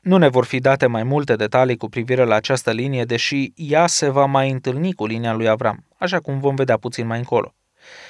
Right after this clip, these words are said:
Ceea ce urmează în acest capitol sunt câteva nume din familia fratelui lui Avram. Eu aș dori însă să închei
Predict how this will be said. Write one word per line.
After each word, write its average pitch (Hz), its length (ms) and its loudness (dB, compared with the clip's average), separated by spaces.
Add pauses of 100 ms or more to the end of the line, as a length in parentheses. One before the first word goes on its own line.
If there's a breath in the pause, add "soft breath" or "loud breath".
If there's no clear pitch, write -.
(240 loud breath)
Ceea - 220 4
ce 202 140 6
urmează 175 500 6
în 110 80 2
acest 104 280 -4
capitol 117 540 0 (140 loud breath)
sunt 131 460 -8
câteva 147 420 2
nume 139 340 0
din 117 180 -4
familia 120 560 0
fratelui 110 520 -2
lui 107 200 -2
Avram. - 300 -2 (1000 loud breath)
Eu - 120 4
aș 202 80 4
dori 196 220 4
însă 196 180 0
să 160 140 2
închei 147 560 0